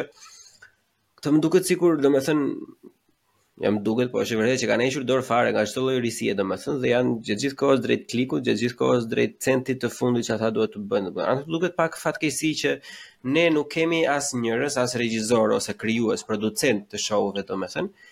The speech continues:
që të paktën të ndërmarrin një risk, të sjellin diçka të re. Ore, ti fusin një spice tjetër, domethënë, po vetëm me receta. Mund ta bëjmë të njëjtën gjë, ai që të jetë Trash T V, po ta bëj pak më ndryshe, të sjellë një risi,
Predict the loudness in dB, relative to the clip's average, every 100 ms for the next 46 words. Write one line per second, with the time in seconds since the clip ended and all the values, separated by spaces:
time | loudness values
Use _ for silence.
0 | _ _ _ -10 -8 -6 -4 -2 -2 0
1 | 0 2 2 4 2 2 2 0 0 0
2 | -2 -6 -16 _ _ _ -8 -2 -2 -2
3 | -2 0 0 0 0 0 0 -2 -8 -10
4 | -10 -6 -6 -6 -2 -2 -2 -2 -4 -4
5 | -8 -8 -10 -14 -18 _ -10 -4 -2 0
6 | 0 0 0 0 0 -2 -12 _ _ _
7 | _ -4 0 2 2 2 0 0 0 0
8 | 2 2 -2 -4 -6 -4 -2 -2 -2 -4
9 | -4 -6 -8 -4 -4 0 0 0 -2 -2
10 | -4 -6 -6 -6 -2 0 2 0 -2 -4